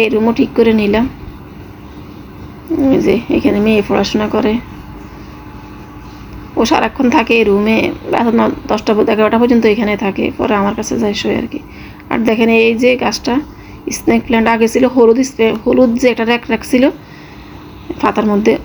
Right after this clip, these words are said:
ওইটা ছিল, তো ওইটা সরিয়ে আমি বারান্দায় দিছি, এটা কেমন জানি হয়ে গেছে, এখন আবার এটা এনে দিলাম আর কি। আবার ব-,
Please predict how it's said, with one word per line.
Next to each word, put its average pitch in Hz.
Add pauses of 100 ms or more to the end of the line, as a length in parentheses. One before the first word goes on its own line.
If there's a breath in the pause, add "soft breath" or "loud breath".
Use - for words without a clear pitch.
ওইটা 233
ছিল, 208
তো -
ওইটা 247
সরিয়ে 254
আমি 247
বারান্দায় 233
দিছি, 226
এটা 240
কেমন 233
জানি 254
হয়ে 233
গেছে, 233
এখন 220
আবার 214
এটা 208
এনে 196
দিলাম 190
আর 180
কি। - (720 loud breath)
আবার 226
ব-, 226